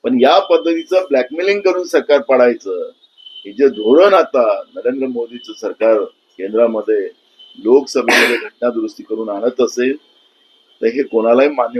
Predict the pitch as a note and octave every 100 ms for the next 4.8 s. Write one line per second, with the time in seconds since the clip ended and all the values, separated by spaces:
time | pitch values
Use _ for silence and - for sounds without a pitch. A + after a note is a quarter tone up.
0 | - E3 - A2 G#2 - G#3+ - - -
1 | _ - - _ _ G#2 A#2 A#2+ C#3+ D#3+
2 | - A#2+ C3+ D3 C3 _ _ B2+ A#2 A#2+
3 | D3+ C#3+ C3 - B2+ C3 B2+ B2 B2 A2+
4 | _ - G2+ A2 A#2+ A2+ G#2+ A2